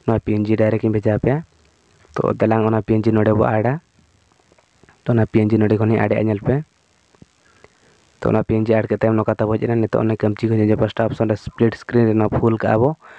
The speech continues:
ᱚᱱᱟ ᱛᱟᱭᱚᱢ ᱴᱷᱤᱠ ᱠᱟᱜᱼᱟ ᱵᱚ᱾ ᱚᱱᱟ ᱛᱟᱭᱚᱢ ᱱᱚᱣᱟ ᱨᱮᱱᱟᱜ ᱞᱮᱭᱟᱨ ᱛᱮᱫ ᱛᱮ ᱯᱩᱨᱟᱹ ᱢᱩᱪᱟᱹᱫ ᱵᱷᱳᱨ ᱵᱚ ᱤᱫᱤ ᱠᱮᱜᱼᱟ, ᱡᱟᱦᱟᱸ ᱞᱮᱠᱟᱧ ᱤᱫᱤ ᱠᱟᱜ ᱠᱟᱱᱟ᱾ ᱚᱱᱟ ᱛᱟᱭᱚᱢ ᱴᱷᱤᱠ ᱠᱮᱜᱼᱟ ᱵᱚ᱾ ᱴᱷᱤᱠ ᱠᱟᱜ ᱠᱷᱟᱱ ᱛᱟᱵᱚ ᱚᱱᱟ ᱠᱟᱛᱷᱟ ᱵᱚ ᱦᱩᱭᱱᱟ᱾ ᱚᱱᱟ ᱛᱟᱭᱚᱢ ᱱᱤᱛᱚᱜ ᱞᱮᱭᱟᱨ ᱚᱯᱥᱚᱱ ᱨᱮ ᱠᱞᱤᱠ ᱠᱟᱛᱮᱫ ᱴᱮᱠᱥᱴ ᱨᱮᱵᱚ ᱠᱞᱤᱠᱟ᱾ ᱚᱱᱟ ᱛᱟᱭᱚᱢ ᱱᱚᱰᱮ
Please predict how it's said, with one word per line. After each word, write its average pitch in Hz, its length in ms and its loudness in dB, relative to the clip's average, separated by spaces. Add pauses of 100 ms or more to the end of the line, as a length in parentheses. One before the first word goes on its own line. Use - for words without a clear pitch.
(160)
ᱚᱱᱟ 110 220 -2
ᱛᱟᱭᱚᱢ 110 220 0
ᱴᱷᱤᱠ 107 220 -4
ᱠᱟᱜᱼᱟ 117 200 0
ᱵᱚ᱾ 123 100 2 (460)
ᱚᱱᱟ 110 220 -2
ᱛᱟᱭᱚᱢ 110 200 -2
ᱱᱚᱣᱟ 107 220 0
ᱨᱮᱱᱟᱜ 110 220 -2
ᱞᱮᱭᱟᱨ 107 240 0
ᱛᱮᱫ - 140 -4
ᱛᱮ 113 100 0
ᱯᱩᱨᱟᱹ 110 200 0
ᱢᱩᱪᱟᱹᱫ 107 300 0
ᱵᱷᱳᱨ 110 180 2
ᱵᱚ 107 100 4
ᱤᱫᱤ 107 180 -2
ᱠᱮᱜᱼᱟ, 113 160 0
ᱡᱟᱦᱟᱸ 107 160 -2
ᱞᱮᱠᱟᱧ 107 200 -2
ᱤᱫᱤ 107 140 -2
ᱠᱟᱜ - 140 0
ᱠᱟᱱᱟ᱾ 120 180 -2 (560)
ᱚᱱᱟ 110 160 0
ᱛᱟᱭᱚᱢ 107 200 0
ᱴᱷᱤᱠ 110 200 -4
ᱠᱮᱜᱼᱟ 110 200 -2
ᱵᱚ᱾ 127 100 0 (460)
ᱴᱷᱤᱠ 110 140 -4
ᱠᱟᱜ 107 260 0
ᱠᱷᱟᱱ 107 160 -4
ᱛᱟᱵᱚ 107 200 0
ᱚᱱᱟ 107 120 0
ᱠᱟᱛᱷᱟ 107 240 -2
ᱵᱚ 104 100 -2
ᱦᱩᱭᱱᱟ᱾ 113 240 -2
ᱚᱱᱟ 110 160 -2
ᱛᱟᱭᱚᱢ 107 200 0
ᱱᱤᱛᱚᱜ 107 260 -2 (440)
ᱞᱮᱭᱟᱨ 104 200 0
ᱚᱯᱥᱚᱱ 107 260 0
ᱨᱮ 110 80 0
ᱠᱞᱤᱠ 110 180 0
ᱠᱟᱛᱮᱫ - 220 0
ᱴᱮᱠᱥᱴ - 280 -2
ᱨᱮᱵᱚ 110 180 0
ᱠᱞᱤᱠᱟ᱾ 110 320 0 (800)
ᱚᱱᱟ 110 240 -2
ᱛᱟᱭᱚᱢ 110 200 0
ᱱᱚᱰᱮ 110 220 2